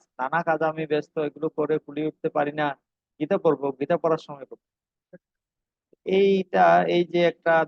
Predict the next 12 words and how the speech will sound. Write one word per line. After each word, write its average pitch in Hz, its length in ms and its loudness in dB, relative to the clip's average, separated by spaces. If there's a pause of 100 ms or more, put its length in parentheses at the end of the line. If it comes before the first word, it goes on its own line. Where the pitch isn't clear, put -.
ধারণা 156 340 -4
আমাদের 143 500 -6
মধ্যে 139 640 -2
রয়ে 156 200 2
গেছে, 147 300 -2 (600)
এই, 175 340 -2 (180)
এই 156 540 -4 (2750)
ধারণাটার 156 560 0
আমরা 139 640 2 (200)
ব্যাখ্যা 139 260 -6
করব 131 260 -8
আজকে। 151 420 -2